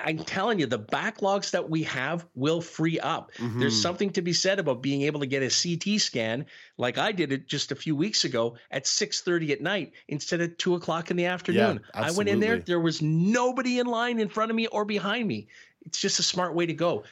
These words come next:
Speaker 1: Twenty-four hours a day. Let's really, if you're gonna open it up, then open it up.
Speaker 2: Mm-hmm.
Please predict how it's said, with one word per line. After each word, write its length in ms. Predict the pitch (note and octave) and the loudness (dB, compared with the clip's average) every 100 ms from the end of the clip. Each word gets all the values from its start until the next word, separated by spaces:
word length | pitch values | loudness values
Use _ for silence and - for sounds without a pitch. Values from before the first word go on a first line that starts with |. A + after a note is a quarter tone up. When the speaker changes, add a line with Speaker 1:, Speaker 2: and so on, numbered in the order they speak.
| - | -14
Speaker 1:
Twenty-four 420 | - F3 G#3+ G#3+ | -2 0 0 0
hours 300 | G3+ G3+ G3 | 2 2 0
a 40 | E3+ | 0
day. 340 | D#3+ D#3+ D#3+ - - | 0 0 -2 -8 -8
Let's 540 | A#2+ D#3+ G#3 G#3 - - | -2 0 0 0 -2 -2
really, 760 | C#3 D3 F#3 B3+ B3 D3+ G#2 - | -6 0 2 2 2 0 -2 -6
if 160 | C3+ - | -6 -4
you're 140 | F3 | -2
gonna 180 | C4+ C4+ - | 0 0 0
open 240 | B3 A#3 | 0 0
it 100 | G#3 | 2
up, 240 | A#3 C4 _ | 0 -4 _
then 200 | C#3 C3+ - _ | -2 -2 -6 _
open 340 | D3+ F3 A#2+ | 0 0 -2
it 140 | G#2 G#2+ | -2 0
up. 260 | C#3+ - | -2 -4
Speaker 2:
Mm-hmm. 520 | G#2+ B2 A2+ A#2 A2+ | -4 -2 -2 -2 -2